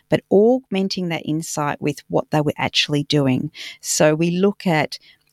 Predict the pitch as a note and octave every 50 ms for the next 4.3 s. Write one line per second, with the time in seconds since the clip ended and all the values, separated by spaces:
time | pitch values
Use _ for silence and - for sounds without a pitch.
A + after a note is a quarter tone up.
0 | - _ - D3 D3 C#3 C#3 D3 E3 E3 E3 - - - - B2+ - - - E3+
1 | - - - B3+ C4 C4 B3+ A3+ - - C3 - - - - - - _ _ _
2 | F#3 F3+ F3+ E3+ E3+ F3 - - E3+ D#3+ - - - - - F3+ F3 F3+ F3+ -
3 | - - - - D#3+ D#3 D3 D3 D3+ D3 D#3 - _ - E3 D#3 D3 C#3+ C#3+ -
4 | - - - A#3 B3 -